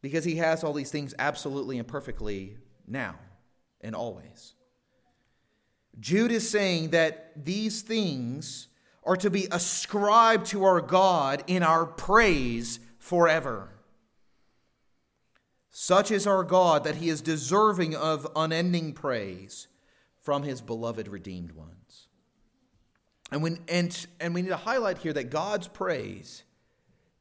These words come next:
is our security and salvation.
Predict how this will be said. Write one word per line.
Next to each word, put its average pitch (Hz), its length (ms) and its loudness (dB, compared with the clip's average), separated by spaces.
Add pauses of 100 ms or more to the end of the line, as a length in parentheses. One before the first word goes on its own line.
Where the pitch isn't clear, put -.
is 190 520 0
our 139 160 -4
security 104 960 -10 (540)
and 123 160 -8
salvation. 110 760 -10